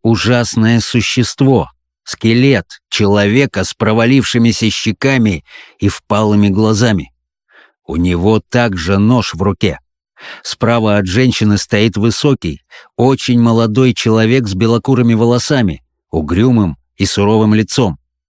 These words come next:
Прекрасная женщина, как и человек у ее ног, смотрит на него также с мольбою. Этот юноша кажется вершителем их судеб.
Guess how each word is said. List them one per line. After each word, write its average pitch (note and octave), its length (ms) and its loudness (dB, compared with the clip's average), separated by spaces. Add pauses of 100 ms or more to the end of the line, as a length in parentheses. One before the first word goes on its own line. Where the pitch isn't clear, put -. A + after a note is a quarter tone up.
(460)
Прекрасная G2 880 -2
женщина, G2+ 640 -2 (380)
как A2 240 -2
и A2+ 100 0
человек A2+ 800 0
у A2+ 100 0
ее A2+ 300 2
ног, A#2+ 420 0 (280)
смотрит A#2 800 0
на A#2 120 4
него A#2+ 360 2
также A2 540 -2
с - 100 -6
мольбою. A2+ 640 0 (760)
Этот A2+ 500 -2
юноша A#2 640 0 (600)
кажется A#2+ 640 0
вершителем A2+ 1000 0 (200)
их B2+ 220 0
судеб. B2+ 460 0